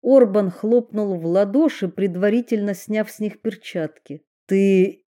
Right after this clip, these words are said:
и Алиса вернётесь на Землю, но теперь только по моим правилам». Он годливо заулыбался. Скафандр в тон его настроения резко и больно ударил по глазам отражёнными зайчиками.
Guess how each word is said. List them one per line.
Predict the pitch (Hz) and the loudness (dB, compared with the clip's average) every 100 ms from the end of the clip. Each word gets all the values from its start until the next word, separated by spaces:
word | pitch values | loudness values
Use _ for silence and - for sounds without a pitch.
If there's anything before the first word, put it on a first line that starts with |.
| _ | _
и | 196 175 | -4 0
Алиса | 175 180 214 - 180 165 | 2 2 -2 -2 0 2
вернётесь | 165 170 180 180 180 160 180 | 2 0 0 0 -2 -6 -2
на | 180 | -2
Землю, | 170 156 151 135 135 135 _ _ _ - | 0 0 -2 -4 -8 -12 _ _ _ -6
но | 165 165 | -4 -2
теперь | 185 175 196 170 | -2 0 0 0
только | - 175 156 175 | 0 -2 0 -4
по | - 165 | -2 -2
моим | 170 175 170 151 139 127 | 0 0 -2 -2 -6 -8
правилам». | - 135 131 131 131 135 135 135 _ _ _ | -10 -10 -10 -12 -12 -14 -14 -16 _ _ _
Он | 202 208 185 | -2 0 2
годливо | 208 175 208 220 180 | 0 0 -2 0 0
заулыбался. | 156 175 180 185 185 180 254 247 175 - - 170 _ _ _ _ | 0 -2 -2 -2 -4 -4 -4 -4 -10 -14 -14 -14 _ _ _ _
Скафандр | - - 196 - 262 269 226 170 160 147 _ _ | -20 -6 -6 -4 -2 0 0 -2 -4 -6 _ _
в | - | -20
тон | - 247 220 | -2 0 2
его | 185 202 208 | 0 0 0
настроения | 208 180 - 214 226 247 254 208 190 185 | -2 -4 -6 -2 0 2 2 2 0 0
резко | 208 262 233 - 214 | 2 2 2 -2 -6
и | 202 196 | -2 -2
больно | 185 262 240 202 190 | 0 2 2 0 -4
ударил | 196 185 233 233 208 | -4 0 2 2 0
по | - 202 | -2 -6
глазам | 180 202 196 214 220 | -2 -2 -2 -2 -2
отражёнными | 202 208 202 185 220 214 202 202 202 | -4 -6 -6 -4 -2 -2 -2 -4 -4
зайчиками. | 185 254 247 240 185 175 170 170 | -2 0 -2 -4 -12 -8 -6 -8